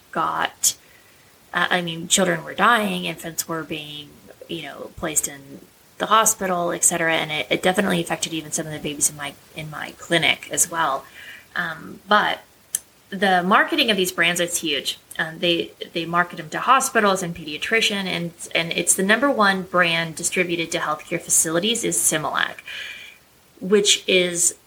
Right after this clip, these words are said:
associated with Abbott. It is then ingrained into the minds of parents that they can't switch brands out of fear of making the baby sick.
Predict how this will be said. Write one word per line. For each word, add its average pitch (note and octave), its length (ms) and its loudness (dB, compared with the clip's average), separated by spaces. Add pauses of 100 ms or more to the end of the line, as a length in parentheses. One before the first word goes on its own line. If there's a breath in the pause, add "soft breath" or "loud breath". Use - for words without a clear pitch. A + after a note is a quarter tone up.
(320)
associated F3+ 480 2
with D#3 160 -12
Abbott. - 340 -4 (1300)
It G#3 140 2
is G#3+ 160 2
then A#3 200 6
ingrained G3+ 840 2
into F#3 360 -6
the F#3 100 0
minds E3+ 340 0
of - 260 -4
parents E3+ 920 0
that E3+ 600 -2
they F3 140 -2
can't B3+ 420 -4
switch - 400 0
brands A#3 440 0
out F#3 200 4
of F#3 80 -2
fear F#3 200 0
of F#3 120 -4
making F3 320 -6
the E3 40 -12
baby D#3+ 260 -6
sick. - 280 -2